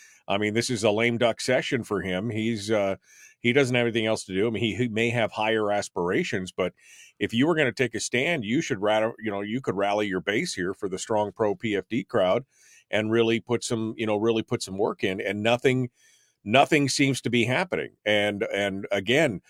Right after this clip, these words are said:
offering a sales tax, you know, saying he's going to offer a sales tax and then actually never doing anything,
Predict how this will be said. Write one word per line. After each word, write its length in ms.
offering 500
a 60
sales 400
tax, 540
you 100
know, 80
saying 300
he's 180
going 300
to 60
offer 300
a 40
sales 300
tax 320
and 120
then 120
actually 640
never 300
doing 360
anything, 560